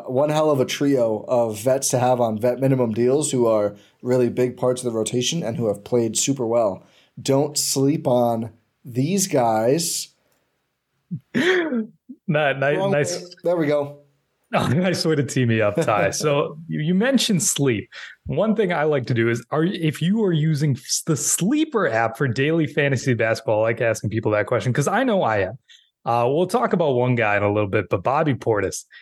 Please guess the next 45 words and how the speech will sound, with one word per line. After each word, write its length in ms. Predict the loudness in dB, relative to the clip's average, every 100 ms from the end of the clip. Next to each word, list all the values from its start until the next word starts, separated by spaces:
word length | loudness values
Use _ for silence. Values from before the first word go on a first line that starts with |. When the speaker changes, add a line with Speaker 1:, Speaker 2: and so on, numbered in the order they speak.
| -20 _
Speaker 2:
he's 320 | -4 0 0
been 260 | 0 0 0
a 260 | 0 2
little 800 | 2 2 2 0 0 0 0 0
bit 300 | 0 -2 -2
cold, 460 | -2 2 2 2 -2 -2 0
uh, 420 | 2 2 2 0 0
i-, 20 |
in 440 | 0 0 0 0
terms 340 | 0 0 2 2
of, 120 | 2
like, 200 | 0 0
his 160 | 0
overall 380 | 0 0 0 0
production. 640 | 0 0 2 0 0 0 0
He's 220 | 0 0
been, 340 | 0 0 0
but 240 | -2 -2 -2
he 220 | -2 -2
has 320 | 0 0 0
been 160 | 0 -2
showing 340 | 0 0 0
up 140 | 0 0
on 100 | 0
the 180 | 2
offensive 400 | 0 0 -2 0
end 160 | 0 0
of 60 | -2
the 60 |
court. 340 | 0 -2 -2 -6 -18 -16
So 220 | -6 -4 -2
I'm 200 | 0 0
gonna 120 | 0
continue 520 | 0 0 0 0 0
to 100 | 0
take 320 | 0 0 0
his, 300 | 0 0 -2
uh, 400 | -2 0 2 0 -2 -4 -2
go 160 | 0
higher 440 | 0 0 0 2 0
on 180 | 0
his 160 | 0 -2
projections 520 | -2 0 0 0 -2
for 140 | -2 -6
points 440 | 0 2 0